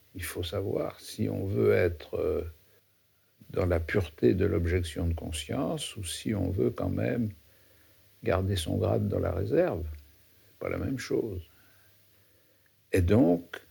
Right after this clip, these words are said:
ça veut dire que dans un certain nombre de situations, il y a des hommes et des femmes qui sont confrontés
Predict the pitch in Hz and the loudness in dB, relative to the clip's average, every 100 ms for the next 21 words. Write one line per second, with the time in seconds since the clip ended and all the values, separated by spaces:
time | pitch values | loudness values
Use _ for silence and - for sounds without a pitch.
0 | - - - 98 90 82 101 147 190 - | -20 -14 -2 2 2 4 6 6 6 0
1 | - - 120 151 160 101 92 98 92 87 | -4 6 10 10 8 6 -2 0 0 0
2 | - 85 92 87 107 104 98 90 87 82 | -2 -2 -2 -2 0 0 0 -2 -2 -4
3 | 95 - 80 80 - - 139 170 139 101 | -6 -4 -4 -4 -6 0 0 2 2 2
4 | 95 90 92 85 107 113 107 92 87 - | 0 -2 -2 0 0 2 0 -2 -4 -2
5 | 110 131 156 151 - - - - - _ | -2 0 -2 -8 -14 -20 -20 -20 -20 _
6 | _ - 95 - 101 107 131 - - 98 | _ -4 -2 2 0 4 2 2 -2 -2
7 | 80 - 139 180 214 | 0 6 8 8 6